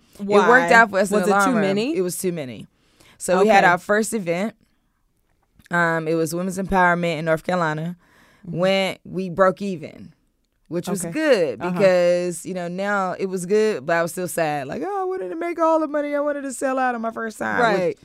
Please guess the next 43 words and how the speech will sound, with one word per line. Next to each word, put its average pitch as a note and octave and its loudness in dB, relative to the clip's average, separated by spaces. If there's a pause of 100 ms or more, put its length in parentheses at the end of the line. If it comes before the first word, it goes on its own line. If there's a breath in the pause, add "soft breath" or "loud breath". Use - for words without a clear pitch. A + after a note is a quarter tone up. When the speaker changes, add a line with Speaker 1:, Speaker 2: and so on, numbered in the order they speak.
(160 soft breath)
Speaker 2:
is F3 -6
not E3+ -4
gonna D3+ -10
happen. C3 -12
So, F3 0 (100)
Speaker 1:
<laughs> - -2
Speaker 2:
um, F3+ 2
wait, A3+ -2
oh, C4 -6
did C4+ -6
we E4+ -8
do F4+ -8
a A3+ -4
thousand C4 -6
or F#3 -6
two G3 -10
thousand? D3+ -8
Maybe E4+ -6
we D4+ -6
did F#3+ -6
a E3 -16
thousand. C#3 -10 (100)
I G3+ -12
think C4 -8
we G#3+ -6
did C3 -8
a - -14
thousand. - -16
Speaker 1:
That G#4 0
doesn't C5+ 0
sound - -6
like F#3+ -2
Speaker 2:
Shirts. - -20 (260)
Speaker 1:
too C4 -4
many, A3 -4
though. B2+ -10
It G#3 -6
doesn't C#4 -4
sound C#4 -10
like A#3 -10
too A#3+ -10
many G3+ -6
shirts. - -14